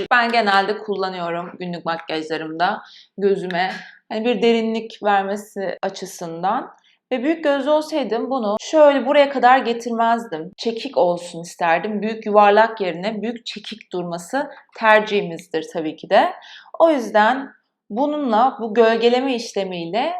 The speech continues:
bir kere o çekikliği kazandırmaya çalışırdım. Şimdi pudramdan biraz alıp şuralara hafif rengini açıyorum. Bir highlighter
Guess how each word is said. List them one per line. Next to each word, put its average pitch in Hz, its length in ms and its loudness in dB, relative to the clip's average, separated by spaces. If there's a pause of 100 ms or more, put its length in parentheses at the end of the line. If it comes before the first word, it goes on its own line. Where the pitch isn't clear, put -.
bir 254 100 -14
kere 262 180 -4
o 285 100 0
çekikliği 240 540 -8
kazandırmaya 156 640 -8
çalışırdım. - 640 -16 (140)
Şimdi 311 140 -8
pudramdan 254 600 0
biraz 247 220 -2
alıp 262 260 -4 (120)
şuralara 247 560 -2
hafif 240 420 -10
rengini 240 380 -4
açıyorum. 185 560 -6
Bir 208 160 -4
highlighter 208 680 -4